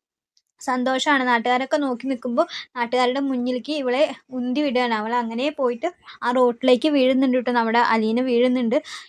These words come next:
ഇവര് പോയി ഗേറ്റ് അടച്ചിട്ട് ഇവര് മൂന്ന് പേരും പോകുന്നുണ്ട്. കൃഷ്ണയാണെന്ന് വെച്ചാൽ ഇതൊക്കെ നോക്കി നിൽക്കുന്നുണ്ട് കേട്ടോ. ബാലചന്ദ്രനാണെന്ന് വെച്ചാൽ മോളിൽ നിന്ന് "റൂം തുറക്ക്, തുറക്ക്" പറഞ്ഞിട്ട് ബഹളം വെക്കുന്നുണ്ട്. എന്തായാലും അലീന പോയി കഴിഞ്ഞ് ഇവിടെ എന്തുണ്ടായാലും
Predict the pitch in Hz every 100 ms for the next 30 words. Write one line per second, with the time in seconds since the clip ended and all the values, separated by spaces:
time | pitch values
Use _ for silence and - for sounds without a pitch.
0 | _ 247 240 262 262 277 262 240 214 262
1 | 254 - 311 302 240 254 277 254 254 269
2 | 247 277 294 262 254 226 208 226 - 277
3 | 262 254 247 247 - 285 262 277 262 -
4 | 262 262 247 220 202 208 - _ _ _
5 | _ _ _ _ _ _ _ _ _ _
6 | 233 247 254 247 254 254 285 277 285 311
7 | 269 240 254 277 262 254 269 254 247 262
8 | 262 233 277 269 254 240 349 - - -
9 | - 277 285 302 277 - 254 233 196 -
10 | 240 247 311 285 262 208 226 233 269 277
11 | 262 269 285 262 285 262 254 226 254 294
12 | 269 240 247